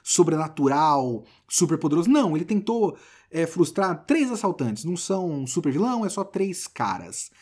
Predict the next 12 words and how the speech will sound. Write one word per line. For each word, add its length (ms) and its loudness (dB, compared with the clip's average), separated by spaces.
E 80 2
ele 120 4
apanha 360 -4
dos 180 -10
três 380 -4
caras. 800 -10
E 300 -4
ótimo, 600 -4
nesse 580 0
ponto, 680 -2
eu 140 0
acho 360 -2